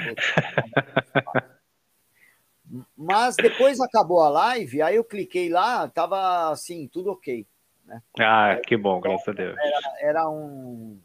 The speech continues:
Speaker 1: sei lá, acho que foi azar mesmo, foi coincidência. Mas o que, a, a minha live pior de todas, que eu não sei como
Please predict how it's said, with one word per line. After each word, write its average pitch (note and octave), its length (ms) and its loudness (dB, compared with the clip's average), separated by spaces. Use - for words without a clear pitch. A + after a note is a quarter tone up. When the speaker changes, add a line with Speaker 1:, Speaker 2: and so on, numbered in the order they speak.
Speaker 1:
sei D#3+ 200 -16
lá, G#2+ 180 -10
acho - 160 -20
que - 80 -20
foi D#3+ 220 -6
azar A2 400 -6
mesmo, F#2 320 -20
foi A2 100 -14
coincidência. G2+ 720 -20
Mas D3+ 360 -8
o F#3 100 -6
que, F#3+ 320 -4
a, D#3 320 0
a E3 60 0
minha G#3+ 220 -4
live D#3 280 0
pior C3+ 520 -2
de D3 180 -16
todas, C#3+ 760 -8
que A#2+ 80 -12
eu A2+ 60 -8
não B2+ 100 -12
sei C#3 480 -10
como A2 640 -10